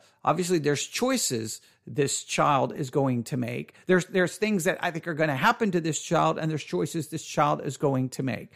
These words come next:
And I think that part is true, and it, it's, it's not, that's not bound by a racial experience. That is a human experience. All right, let's continue on to the next part of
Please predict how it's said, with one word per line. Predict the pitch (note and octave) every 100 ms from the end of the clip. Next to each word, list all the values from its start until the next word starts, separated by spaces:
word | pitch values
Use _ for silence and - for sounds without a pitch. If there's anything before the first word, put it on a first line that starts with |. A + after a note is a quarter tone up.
| - - -
And | B2+
I | C3
think | D3 C3+
that | - D3 -
part | E3 D#3+ -
is | C#3+ -
true, | - - E3 E3+ E3 D3+ - _ -
and | B2
it, | A#2+ -
it's, | C#3+ - -
it's | C#3 -
not, | D#3+ - - _ -
that's | D3 D3 -
not | E3 D#3+ A#2+
bound | D#3 D3+ D#3+ D3 B2
by | C#3 C3+ -
a | B2+
racial | A#2 D3+ E3+ - A#2
experience. | - - B2+ A#2 A#2 - - _
That | C3+ C3+
is | B2+
a | C#3
human | B2 D#3 C#3 G#2 G#2 _ _
experience. | G#2 - - G#2 F#2+ - - - - _
All | D#3
right, | D#3+ -
let's | C#3 - - - _ _
continue | - - - F3 D#3+
on | C#3+ C3+ - _ _
to | D3+
the | C3+
next | B2 A2+ - - - _ -
part | A#2+ G#2 -
of | A2+ G#2+